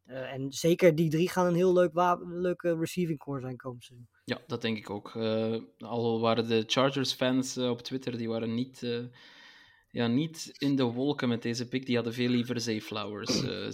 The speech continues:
Speaker 2: naar de
Speaker 1: begrijpelijk.
Speaker 2: Chargers.
Speaker 1: Flowers en Addison zijn meer receivers die je nu kunnen helpen. En
Speaker 2: Ja.
Speaker 1: Johnson is toch, eh, ja, toch iets meer een project, zal iets meer tijd
Speaker 2: Mhm.
Speaker 1: nodig hebben, denk ik.
Speaker 2: Eh, en dan, ja, we kunnen hem ook, eh, een halve receiver noemen. Eh,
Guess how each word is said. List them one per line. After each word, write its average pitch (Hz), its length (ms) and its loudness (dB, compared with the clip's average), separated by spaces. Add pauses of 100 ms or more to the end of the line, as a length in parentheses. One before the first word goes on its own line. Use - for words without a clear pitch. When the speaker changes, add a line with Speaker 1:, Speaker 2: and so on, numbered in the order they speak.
(140)
Speaker 2:
naar 180 100 8
de 113 60 -4
Speaker 1:
begrijpelijk. 113 480 -4
Speaker 2:
Chargers. - 440 -16 (100)
Speaker 1:
Flowers 165 480 6
en 160 100 4
Addison 165 400 2
zijn 156 460 2
meer 170 160 10
receivers 160 420 4
die 160 140 2
je 151 80 4
nu 160 120 4
kunnen 151 260 2
helpen. 139 260 0
En 143 60 0
Speaker 2:
Ja. 135 60 0
Speaker 1:
Johnson 147 380 0
is 139 160 -4
toch, - 280 -2
eh, 135 320 0 (140)
ja, 143 300 -4
toch 131 220 -4
iets 143 140 -6
meer 139 240 -2
een 127 80 -6
project, 143 300 -4
zal 156 120 -6
iets 151 140 -6
meer 143 120 -2
tijd 143 200 0
Speaker 2:
Mhm. 147 100 -2
Speaker 1:
nodig 139 160 -4
hebben, 123 200 -8
denk 120 120 -12
ik. - 60 -20 (920)
Speaker 2:
Eh, 123 340 4
en 127 60 2
dan, 131 180 4
ja, 107 380 0
we 120 100 -8
kunnen 117 220 -2
hem 107 200 -2
ook, 120 200 -8
eh, 120 340 -4 (180)
een - 180 -8
halve 127 320 2
receiver 131 480 0
noemen. 127 400 6
Eh, 117 480 0